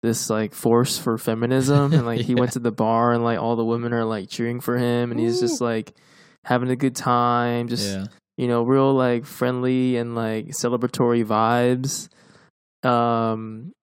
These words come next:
Speaker 1: and then that was the same night he found out that he got replaced or whatever.
Speaker 2: Mm.
Speaker 1: Or,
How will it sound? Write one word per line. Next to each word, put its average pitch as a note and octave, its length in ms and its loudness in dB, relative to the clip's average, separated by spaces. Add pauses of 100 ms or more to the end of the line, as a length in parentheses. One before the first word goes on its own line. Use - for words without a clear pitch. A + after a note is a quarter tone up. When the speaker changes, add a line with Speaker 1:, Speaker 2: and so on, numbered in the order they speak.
(120)
Speaker 1:
and D3+ 140 6
then D#3+ 100 4
that D#3 120 6
was D#3 120 6
the D3 80 4
same D#3 240 2
night C#3+ 160 2
he C#3+ 80 0
found C3+ 280 4
out C3+ 140 2
that B2 200 4
he C3 140 2
got B2+ 200 2
replaced B2 640 2
or A#2+ 100 0
whatever. C3 580 4 (180)
Speaker 2:
Mm. G#2+ 420 -10
Speaker 1:
Or, A#2 520 0